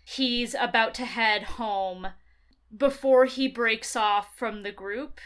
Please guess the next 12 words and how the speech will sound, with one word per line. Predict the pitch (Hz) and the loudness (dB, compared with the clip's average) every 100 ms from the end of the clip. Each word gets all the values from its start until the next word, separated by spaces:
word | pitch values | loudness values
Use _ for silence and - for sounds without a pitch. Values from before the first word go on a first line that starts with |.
| - _ | -20 _
In | - 226 | -12 -10
his | 214 214 269 247 | -8 0 0 4
mind, | 262 247 247 | 4 4 0
he | 277 | 0
hasn't | 262 320 359 | 4 4 2
really | 285 302 277 | -4 -2 -2
been | 254 247 | 0 0
able | 226 220 226 | 0 -4 -6
to | 233 | -10
keep | 226 240 220 | -10 -10 -4
up | 208 | -4
with, | 226 - | -4 -14